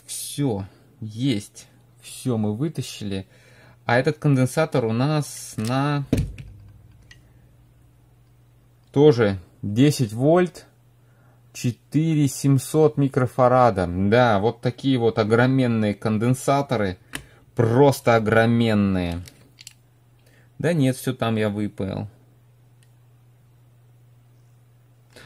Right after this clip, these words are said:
А, нет, одну ногу неправильно <laughs> выпаял. <laughs> Да, одну ногу неверно, чуть-чуть ошибся. Одну ножку неверно выпаял.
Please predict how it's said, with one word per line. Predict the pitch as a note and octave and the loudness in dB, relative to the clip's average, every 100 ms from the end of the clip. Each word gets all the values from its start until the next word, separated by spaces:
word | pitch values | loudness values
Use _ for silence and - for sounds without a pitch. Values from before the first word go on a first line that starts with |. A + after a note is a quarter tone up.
| - | 2
А, | C3 C3 | 6 6
нет, | B2+ C3 | 6 6
одну | A#2+ B2+ C#3+ | 4 4 4
ногу | C#3 A#2 | 4 4
неправильно | A2+ A2 A2+ A2 G2+ G2 G2+ | 2 2 2 2 2 -2 -6
<laughs> | - | -2
выпаял. | E3+ A#2+ B2+ G#2+ G#2 A2+ A2+ - | 0 0 0 0 0 0 0 -2
<laughs> | F3+ D#3+ - D3+ G3 G#3+ G3+ G3 F3 - | -2 -2 -2 -6 -6 -12 -12 -10 -10 -8
Да, | A2 A2 A2 | -4 2 4
одну | A2 A#2+ | 2 0
ногу | C3+ C#3 B2 | -2 -2 -2
неверно, | A2 A2 A#2+ A2+ G#2 | -4 -4 0 0 0
чуть-чуть | G#2 A2 - G#2+ | -6 -10 -8 -2
ошибся. | G#2+ - A2+ - - F#2 - _ - - - - - - - - - - - - | -2 -2 -6 -6 -8 -8 -8 _ -20 -20 -20 -20 -20 -20 -20 -20 -20 -20 -16 -6
Одну | G#2 G#2 G#2+ A#2 | -4 -4 -2 -2
ножку | A#2+ A2+ A#2+ - | -2 -4 -6 -8
неверно | A#2 A#2 G#2+ G#2 G2 G2 | -6 -4 -2 -4 -4 -4
выпаял. | G2 F#2+ - F#2+ G2 | -6 -8 -8 -10 -10